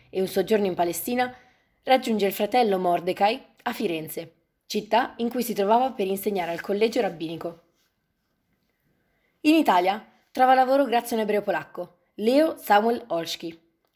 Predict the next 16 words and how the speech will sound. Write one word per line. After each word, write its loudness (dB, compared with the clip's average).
proprietario 2
della 4
tipografia -2
giuntina -6
e -2
di 2
cui -2
Fogelman, -4
nel -6
millenovecentoventotto, 0
ne 0
diventa 2
direttore. -4
Sposa 4
Anna 4
Disegni, -4